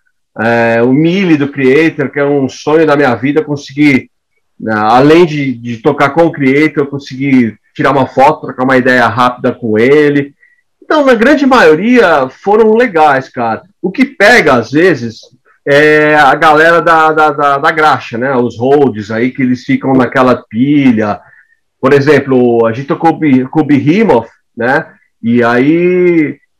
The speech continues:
pô, a equipe do Behemoth tentou ao máximo, é, tesourar a gente, né? Eles tinham uma mesa ali de P A maravilhosa,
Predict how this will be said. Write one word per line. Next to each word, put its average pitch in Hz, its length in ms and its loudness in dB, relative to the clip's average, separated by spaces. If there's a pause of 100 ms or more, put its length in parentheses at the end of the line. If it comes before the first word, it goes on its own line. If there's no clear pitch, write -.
(100)
pô, 120 500 0
a 113 280 -4
equipe 190 360 -4
do 202 120 2
Behemoth 180 580 0
tentou 190 680 2
ao 202 160 2
máximo, 185 840 -2
é, 117 420 -2
tesourar 117 520 -2
a 104 60 -4
gente, 101 500 -6
né? 131 320 -2 (240)
Eles 123 160 -4
tinham 165 160 0
uma 160 80 4
mesa 170 380 4
ali 151 180 2
de 127 160 -10
P 135 180 0
A 143 360 0 (380)
maravilhosa, 165 920 0